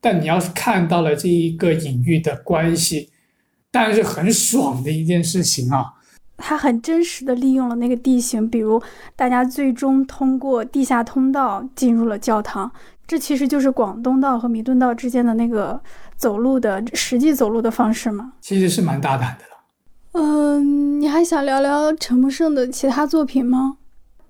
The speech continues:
Speaker 1: 他两千年之后到扫毒这大概十几年的光景，他的发挥其实是相对来说比较的稳定的。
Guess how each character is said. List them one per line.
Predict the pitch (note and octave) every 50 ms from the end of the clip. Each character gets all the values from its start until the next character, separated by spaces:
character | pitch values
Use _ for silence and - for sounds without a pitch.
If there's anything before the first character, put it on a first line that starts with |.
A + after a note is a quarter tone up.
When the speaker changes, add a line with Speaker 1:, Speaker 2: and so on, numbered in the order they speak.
| _ -
Speaker 1:
他 | - - - - C#4+ D4 D4 C#4+
两 | B3+ G#3+ E3 D#3 D#3+
千 | - - - B3+ C4 C4 C4 B3+ A#3
年 | G3+ E3 C#3+ C#3 C#3+ D#3 E3 E3+ F3 F#3 G3 G3 G3 -
之 | - A3+ A3+ G3+
后 | - - A3 G#3 F#3+ E3+ D#3+ D3+ D3+ D3+
到 | - G#3+ F#3 E3+ E3 D#3 D#3 D3 D3 C#3+ C#3+ C#3+ C#3 C#3 C#3 C#3 C#3 C#3+ - - _ _ _ _ _ _ _ _ _ _ _ _ _ _ _ _
扫 | - - - - - D3+ D3 D3
毒 | D3 - D#3+ D3+ D#3+ E3+
这 | E3 E3 - G3 F3+ E3+ D#3+ D#3+
大 | D#3 F3+ E3+
概 | D#3+ E3 E3 D#3+
十 | D#3+ - - - D#3+
几 | E3 D#3 C#3
年 | C3 C3+ C3+ C#3 D3
的 | D3+ D3 D3
光 | - - D#3 D#3 D#3+ D#3+ D#3+
景， | - - - - _ _ _ _ _ _ _ -
他 | - - A3
的 | A3 G3+
发 | G3+ - - G#3 G3
挥 | - - G#3 F3+
其 | - - F#3 F3
实 | D#3+ E3
是 | - F3+ D#3+
相 | - - E3+ E3+ E3+
对 | F3+ D#3+
来 | D3 C#3+ C3+
说 | C#3+ C#3+
比 | - - - D3
较 | C3 D3+ D3+
的 | D3 C#3+
稳 | C3+ C3 B2+ A#2+ - D3
定 | D3+ E3+ D3+ B2+ A#2+ A#2
的。 | -